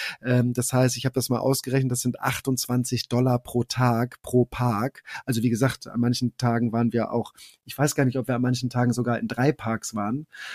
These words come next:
Das geht ja theoretisch. Ähm, genau,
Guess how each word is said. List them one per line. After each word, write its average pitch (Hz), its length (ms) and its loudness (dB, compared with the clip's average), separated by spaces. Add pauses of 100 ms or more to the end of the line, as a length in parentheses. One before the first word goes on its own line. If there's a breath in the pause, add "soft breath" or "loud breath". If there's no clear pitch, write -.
(120 loud breath)
Das - 160 -8
geht 127 200 4
ja 110 100 2
theoretisch. 110 680 -2 (320 loud breath)
Ähm, 113 600 2
genau, 127 380 4